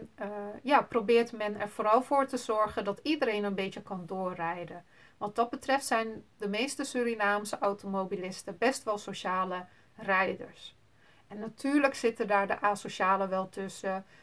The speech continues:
Eh, tuurlijk zul je af en toe denken van, "Goh, die persoon hoort niks meer, want die radio staat wel zo hard dat ik er ook nog van kan meegenieten, ondanks dat alle ramen gesloten zijn."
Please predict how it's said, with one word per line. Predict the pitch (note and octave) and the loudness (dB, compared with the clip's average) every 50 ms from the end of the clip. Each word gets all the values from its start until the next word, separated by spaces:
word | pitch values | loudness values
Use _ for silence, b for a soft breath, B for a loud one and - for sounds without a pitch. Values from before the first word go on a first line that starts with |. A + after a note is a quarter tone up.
| b b b b | b b b b
Eh, | G3+ G3 F#3 F#3 F#3 F#3 F#3+ G3 F#3+ | -8 -6 -6 -4 -4 -4 -4 -6 -6
tuurlijk | - - C#4 C#4+ C4+ C4 C4 | -4 -4 -2 0 0 0 0
zul | - - A#3 | 0 2 2
je | A#3 A3+ G#3 | 4 4 4
af | - A3+ A3 A3 - | 6 4 4 4 2
en | A3+ | -6
toe | - - A3 G3 | -6 -6 -6 0
denken | F3+ G3+ G3+ G3+ G3+ - - | 2 2 2 2 0 -6 -8
van, | - - G3 G3 | -6 -6 -8 -6
"Goh, | - A3+ G#3 G3+ | -4 -4 -4 -4
die | G#3+ G3+ | -4 -6
persoon | G#3 - - - G#3+ G3 G3 G3 | -8 -10 -6 -2 0 0 0 0
hoort | G3 G3+ G3 G3 | -2 -2 -2 -4
niks | - G#3+ A3 A3+ - - | -4 -8 -8 -8 -8 -8
meer, | G3+ G3 F#3+ F#3 F3+ | -6 -4 -4 -4 -2
want | F3+ G3 G3 F#3+ - | -2 -2 -4 -4 -4
die | G#3 G3+ G3+ G3+ G3+ | -6 -6 -6 -4 0
radio | G3+ G#3 G3+ G#3+ G#3+ G3+ G3 F#3 | 2 4 4 4 2 0 -4 -6
staat | F#3 - - G3 F#3 F#3+ | -6 -4 -4 -4 -4 -2
wel | - G3 F#3+ | -6 -8 -4
zo | - - A3+ A#3 A#3+ | 2 4 6 6 6
hard | A3 G#3 G#3 F#3+ F#3+ F#3 F#3 - - B B B B B B B | 6 6 8 6 6 6 4 -6 -16 B B B B B B B
dat | - G3+ G3 - - | -6 -6 -4 -2 -2
ik | C4 - | -2 0
er | A3 F#3 | 2 4
ook | G3 A#3 C4 | 4 4 4
nog | C#4+ C4+ C4+ | 2 0 0
van | - - C4 | 2 0 0
kan | - C#4+ C4 B3+ | 2 2 2 2
meegenieten, | B3 B3 B3+ C#4 - - B3 A3+ A#3 A#3+ A#3 - A#3 - | 4 2 2 2 2 -2 -2 -2 -2 -2 -2 -2 -2 0
ondanks | - A#3+ A#3 A3+ A3+ A3+ A3+ - | 0 0 2 4 2 2 2 -4
dat | A3 G#3 G#3 | -6 -6 0
alle | - G3+ G#3 G#3 G#3 G#3 | 2 4 4 4 4 4
ramen | G#3 G3+ F#3+ F#3+ G3+ G3 G3 G3+ | 4 4 4 4 4 2 0 -6
gesloten | - G#3+ G3+ - - G3 F#3+ G3 G3+ - - G#3+ | -8 -8 -10 -8 -6 -6 -6 -6 -8 -10 -12 -12
zijn." | - - F#3+ G3 A3+ C#4 D4 | -10 -8 -6 -6 -6 -8 -10